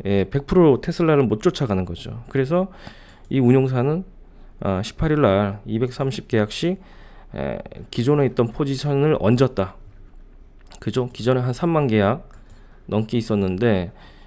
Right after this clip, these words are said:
이거를 이제 얹은 거죠. 그죠? 이백삼십 개의 콜 매수, 아, 그 다음에 풋 매도 해서 이렇게 얹은 거고, 여기 보시면은 이제 그 기존에 거 얹은 게 아니고,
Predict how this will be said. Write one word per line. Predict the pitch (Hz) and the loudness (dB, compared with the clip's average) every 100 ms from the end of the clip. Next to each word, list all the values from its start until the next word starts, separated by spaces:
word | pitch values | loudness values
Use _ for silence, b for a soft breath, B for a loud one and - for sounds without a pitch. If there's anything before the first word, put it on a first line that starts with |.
| B | B
이거를 | - 131 147 143 123 | -6 0 2 2 2
이제 | 104 | 0
얹은 | 104 110 147 147 | 2 2 2 2
거죠. | 95 87 90 - - - | 0 -2 -10 -16 -20 -20
그죠? | - 113 139 | -10 -6 -4
이백삼십 | - 101 107 123 120 | -4 -4 -4 -6 -8
개의 | - 98 95 139 - B B B B B - | -6 -2 -2 -2 -8 B B B B B -8
콜 | - | -4
매수, | 110 104 - 147 180 - - - 131 | 0 -2 -2 -6 -6 -10 -20 -20 -12
아, | 95 90 | -8 -6
그 | 95 | -6
다음에 | 98 95 117 165 | -4 -4 -4 -8
풋 | - 135 | -8 -4
매도 | 117 104 | -4 -4
해서 | 110 107 - 110 | -6 -8 -10 -8
이렇게 | 107 - | -8 -2
얹은 | 98 110 107 | 0 2 0
거고, | 90 82 110 98 80 - B B B B B B B B | -2 -4 -2 -2 -2 -10 B B B B B B B B
여기 | 143 180 175 | 2 2 2
보시면은 | 156 147 143 135 135 127 | 0 0 0 2 0 0
이제 | 104 104 107 101 95 95 - | 0 2 4 4 2 -2 -6
그 | - 98 95 87 76 - 62 - - - 107 | -8 -4 -4 -4 -6 -6 -8 -10 -14 -14 -14
기존에 | - 123 151 | -2 0 2
거 | 143 113 87 | 0 -2 0
얹은 | 110 120 131 | 2 2 2
게 | 127 | 0
아니고, | 92 85 87 113 101 | 0 -2 -2 0 0